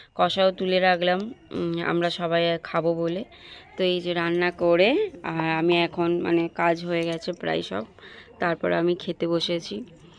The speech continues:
আমার মনে হয় কাজ বাজ সেরে একটু, মানে, চিকেন কষাটা নিয়ে বসলে বেশ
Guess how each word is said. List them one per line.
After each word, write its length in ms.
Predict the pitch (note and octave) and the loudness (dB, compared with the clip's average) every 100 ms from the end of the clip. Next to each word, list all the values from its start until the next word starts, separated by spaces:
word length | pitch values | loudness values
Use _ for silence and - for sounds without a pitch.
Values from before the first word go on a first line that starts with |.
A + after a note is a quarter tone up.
| - - | -20 -2
আমার 200 | G3+ G#3 | 4 4
মনে 220 | G3+ G#3 | 6 6
হয় 100 | G#3 | 4
কাজ 280 | G3+ F3 E3+ | 4 2 4
বাজ 160 | F#3+ G3 | 2 0
সেরে 440 | - G3+ F#3 G#3 | -2 2 4 4
একটু, 280 | G3+ - G#3 G3 _ F#3 | 2 -2 -4 -4 _ -4
মানে, 200 | F3+ F3 | -2 -2
চিকেন 360 | G3 F#3 F#3+ | -4 -2 -2
কষাটা 420 | F#3+ F#3+ G3 G3 | 0 0 2 2
নিয়ে 180 | G3 G3 | 2 0
বসলে 520 | F#3 F#3 F#3+ - G3 | -2 -2 -2 -2 -2
বেশ 320 | F3+ F#3 - | -2 -4 -6